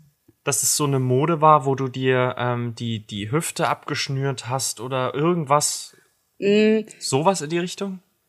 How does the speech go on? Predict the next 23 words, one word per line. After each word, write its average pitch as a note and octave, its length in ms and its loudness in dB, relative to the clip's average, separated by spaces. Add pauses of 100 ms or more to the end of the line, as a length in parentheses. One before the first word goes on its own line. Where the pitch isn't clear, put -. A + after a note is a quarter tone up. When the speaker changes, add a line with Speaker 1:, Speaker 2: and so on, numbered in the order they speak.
(460)
Speaker 2:
Hab F#3+ 160 4
ich - 240 -2
eben G3+ 220 4
auch G#3 200 4
drüber B3+ 200 4
nachgedacht, A3 520 4
aber A#3 500 4 (160)
Korsetts F3+ 800 2
zum A3+ 240 0
Beispiel A3+ 960 4 (1600)
sind G3 400 0
nicht G3 300 0
tödlich A3 580 4
gewesen. D#3 440 0
Also E3+ 180 6
zumindest, F#3 400 4
die F#3+ 100 8
haben, F3+ 200 2
die F#3+ 100 4
haben F3+ 140 6
nie F#3+ 120 4
irgendwas G3 440 6
ausgelöst. D#3+ 840 0